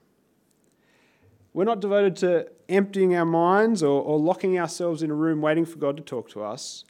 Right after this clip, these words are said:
uh, but we're devoted to the teaching of the people who saw Jesus firsthand, who received Jesus' teachings firsthand and passed them on to us. See, this, this is,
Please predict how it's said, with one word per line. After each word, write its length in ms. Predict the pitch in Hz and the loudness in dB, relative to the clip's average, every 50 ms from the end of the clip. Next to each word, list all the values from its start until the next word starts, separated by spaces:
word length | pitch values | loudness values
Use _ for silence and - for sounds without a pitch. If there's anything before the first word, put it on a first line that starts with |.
| _ _ _ _ _ _ - | _ _ _ _ _ _ -8
uh, 160 | 175 180 - | -6 -6 -6
but 400 | 170 156 - 208 202 202 - - _ _ _ _ _ _ | -2 0 0 0 0 0 -6 -14 _ _ _ _ _ _
we're 140 | 175 185 | -4 -2
devoted 480 | 190 175 190 180 208 226 247 247 233 196 | -2 -2 -4 -2 -2 -2 -2 -4 -6 -6
to 60 | - | -6
the 80 | 180 165 | -6 -6
teaching 500 | 165 - 240 240 220 - - 156 139 139 | -6 -6 -6 -6 -6 -4 -4 -4 -2 -2
of 120 | 143 135 | -4 -4
the 80 | 156 151 | -6 -8
people 640 | - - - 196 196 196 - 135 123 120 120 120 _ _ _ _ _ _ _ | -8 -8 -8 -8 -8 -6 -6 -6 -6 -6 -8 -10 _ _ _ _ _ _ _
who 120 | - 151 | -12 -12
saw 340 | 143 - - - 190 196 196 | -10 -10 -6 -4 -4 -2 -2
Jesus 400 | 170 156 170 165 160 160 156 156 | -2 -2 -2 -2 -2 -4 -6 -12
firsthand, 840 | - - 165 165 156 - - - - - - 110 90 90 92 110 - _ _ _ _ _ _ _ | -12 -10 -10 -8 -8 -10 -12 -14 -14 -16 -14 -16 -16 -18 -20 -20 -20 _ _ _ _ _ _ _
who 140 | - 190 190 | 2 2 4
received 800 | 190 190 180 - - - 185 185 220 208 165 143 120 - - - _ _ _ _ - | 4 2 0 0 -2 0 0 0 2 2 0 0 -2 -4 -14 -20 _ _ _ _ -6
Jesus' 400 | 135 170 175 185 170 170 156 - | 0 0 0 2 0 -2 -6 -6
teachings 800 | - - - 180 196 196 - 160 120 110 110 113 123 - - _ _ _ _ | -8 -8 -6 -6 -6 -6 -8 -10 -10 -10 -10 -14 -16 -20 -20 _ _ _ _
firsthand 960 | - - - 175 175 160 165 - - - 214 196 151 123 113 113 110 110 - _ _ _ _ _ _ | -12 -6 -2 0 0 0 -2 -6 -12 -10 -8 -8 -6 -6 -6 -8 -10 -12 -14 _ _ _ _ _ _
and 180 | 139 143 151 151 | -12 -12 -12 -10
passed 300 | - 151 139 135 - - | -10 -8 -8 -8 -8 -10
them 100 | 151 147 | -10 -10
on 180 | 165 185 196 175 | -10 -10 -10 -12
to 200 | - 139 107 92 | -12 -14 -16 -18
us. 300 | 101 - - - - - _ _ _ _ _ _ _ _ _ - - _ _ _ _ _ _ _ _ _ _ _ _ - - - _ _ _ _ _ _ _ _ _ _ _ _ _ _ _ _ _ _ _ _ _ _ _ _ | -20 -20 -20 -20 -20 -20 _ _ _ _ _ _ _ _ _ -20 -20 _ _ _ _ _ _ _ _ _ _ _ _ -20 -20 -20 _ _ _ _ _ _ _ _ _ _ _ _ _ _ _ _ _ _ _ _ _ _ _ _
See, 140 | - - 202 | -8 -6 -4
this, 280 | 202 233 226 - - - | -2 -2 -2 -4 -6 -6
this 220 | 214 247 247 - | -6 -6 -4 -4
is, 280 | 277 254 208 - - | -4 -4 -4 -6 -8